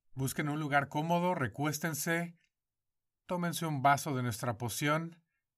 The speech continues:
y sumérjanse con nosotros en la increíble historia de Paola Ambrosi. ¿Cómo estás, Paola? Mucho gusto.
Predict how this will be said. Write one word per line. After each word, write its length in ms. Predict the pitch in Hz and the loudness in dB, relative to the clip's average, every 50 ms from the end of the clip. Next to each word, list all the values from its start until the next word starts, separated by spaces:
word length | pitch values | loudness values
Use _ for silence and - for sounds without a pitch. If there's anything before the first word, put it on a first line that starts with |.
| _ _ - | _ _ -10
y 120 | 143 131 | -8 -6
sumérjanse 600 | - 143 135 143 156 160 147 - 175 - 165 139 | -2 0 2 2 2 2 2 0 -2 -2 -2 -4
con 140 | - 139 127 | -2 -2 -2
nosotros 480 | 123 107 - 147 143 143 147 135 - 139 | -2 -2 -2 -4 -4 -4 -6 -6 -4 -4
en 100 | 123 117 | -2 -2
la 80 | 117 | -2
increíble 480 | 113 104 - 123 127 127 135 135 131 131 | -4 -4 -2 0 2 2 2 2 0 -2
historia 640 | 117 - - 143 135 127 127 131 131 127 127 120 113 | -4 -4 -4 -2 -2 0 2 2 2 0 -2 -4 -6
de 160 | 135 127 113 | -4 -4 -2
Paola 380 | - - 120 123 123 123 120 | 0 0 2 2 2 0 0
Ambrosi. 520 | 117 117 110 117 107 - - - 101 90 - _ _ _ _ _ _ _ _ _ _ _ _ _ _ _ _ _ _ _ _ _ _ - | -2 -2 -4 -6 -6 -8 -10 -12 -12 -14 -16 _ _ _ _ _ _ _ _ _ _ _ _ _ _ _ _ _ _ _ _ _ _ -12
¿Cómo 180 | 156 175 180 185 | -10 -6 -6 -6
estás, 260 | 175 - 196 175 - | -2 -2 -2 -2 0
Paola? 380 | - 190 170 160 156 151 151 | 2 2 2 4 2 0 0
Mucho 280 | 151 165 160 - 185 165 | 0 -2 -2 -2 -4 -4
gusto. 520 | 156 156 175 170 - - 190 160 135 120 | -2 -4 -6 -6 -6 -6 -4 -4 -4 -6